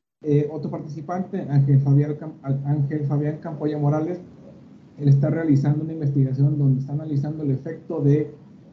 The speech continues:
eh, cuando una persona realiza actividades físicas y mentales al mismo tiempo,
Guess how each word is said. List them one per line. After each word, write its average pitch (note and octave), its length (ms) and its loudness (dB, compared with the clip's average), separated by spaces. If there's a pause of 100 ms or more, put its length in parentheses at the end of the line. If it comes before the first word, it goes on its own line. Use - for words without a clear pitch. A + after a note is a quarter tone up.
(340)
eh, C3 680 2 (260)
cuando C#3+ 240 4
una F3+ 240 -4
persona E3 380 -4
realiza D#3+ 360 -2
actividades D#3 380 -4
físicas F3 400 -4
y C#3+ 60 2
mentales C#3 440 4
al C#3 100 0
mismo C#3+ 320 2
tiempo, F3+ 580 -2